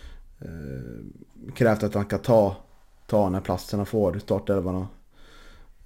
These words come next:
eh, verkar visa att han fan hör hemma där. Jag tror det hade betytt jättemycket för honom och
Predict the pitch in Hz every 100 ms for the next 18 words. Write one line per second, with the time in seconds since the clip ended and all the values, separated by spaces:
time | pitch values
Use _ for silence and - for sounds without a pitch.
0 | - 50 50 - 107 - - - - 107
1 | 110 107 107 104 110 107 110 107 - 117
2 | 123 127 139 104 98 110 - 117 107 107
3 | 110 120 120 135 120 107 101 107 104 101